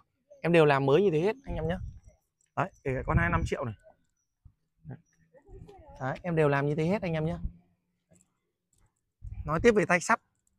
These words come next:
Em vẫn nhớ một ông anh cũng bảo em này, nói về tay sắt thì đây. Cái tay dắt đây. Cho hai cái gần nhau mới hiểu được. Đây.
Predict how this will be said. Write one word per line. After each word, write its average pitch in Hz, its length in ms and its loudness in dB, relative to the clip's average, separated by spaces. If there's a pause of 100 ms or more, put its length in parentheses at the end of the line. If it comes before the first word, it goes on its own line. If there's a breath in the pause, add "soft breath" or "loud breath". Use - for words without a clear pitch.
(100)
Em 180 160 0
vẫn 190 80 0
nhớ 190 140 8
một 196 140 6
ông 185 100 0
anh 175 160 -2
cũng 175 180 -6
bảo 151 120 -2
em 160 200 -4
này, 147 140 -6 (180)
nói 156 140 0
về 202 60 2
tay 175 160 -4
sắt - 200 -6
thì 156 80 -8
đây. 156 120 2 (880)
Cái - 80 -12
tay 170 140 4
dắt 220 160 4
đây. 180 100 -4 (640)
Cho 165 80 2
hai 160 120 2
cái 170 100 2
gần 151 200 2
nhau 160 160 0
mới 165 120 -2
hiểu 147 140 -2
được. 117 180 -8 (380)
Đây. 151 140 2